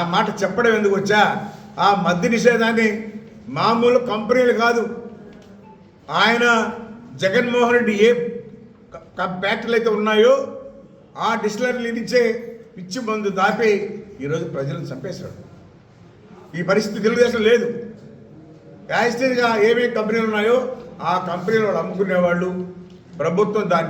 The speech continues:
జోలికి పోయేది కాదు. ఈరోజు జగన్మోహన్ రెడ్డి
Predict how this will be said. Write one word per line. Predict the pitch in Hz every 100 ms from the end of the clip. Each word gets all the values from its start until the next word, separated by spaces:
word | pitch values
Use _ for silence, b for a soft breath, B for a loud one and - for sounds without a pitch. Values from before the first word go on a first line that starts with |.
| 143
జోలికి | 226 202 -
పోయేది | 165 214 202 175
కాదు. | 175 180 - - - - - - 143 156
ఈరోజు | 185 220 226 226 208 - - - - - -
జగన్మోహన్ | 180 220 220 214 220
రెడ్డి | 220